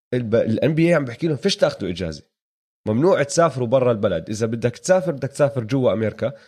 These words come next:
بدك تنفحص كل يوم، ولازم تكون راجع على مدينة فريقك قبل بداية النص الثاني من الموسم بيومين." يعني مشددين عليهم.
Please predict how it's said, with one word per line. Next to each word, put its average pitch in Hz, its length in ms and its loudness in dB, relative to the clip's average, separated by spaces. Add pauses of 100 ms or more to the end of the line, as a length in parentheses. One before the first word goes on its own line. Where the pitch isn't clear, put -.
(160)
بدك 110 140 -2
تنفحص 156 640 -2
كل 196 200 0
يوم، 165 360 2 (380)
ولازم 147 340 2
تكون 180 260 -2
راجع 160 540 2
على 151 220 2
مدينة 143 420 0 (260)
فريقك 151 800 0 (460)
قبل 156 300 2
بداية 120 560 2 (200)
النص 107 800 0
الثاني 135 360 2
من 113 140 -2
الموسم 147 440 0
بيومين." 110 460 0 (540)
يعني 117 200 2
مشددين 185 540 0
عليهم. 107 440 2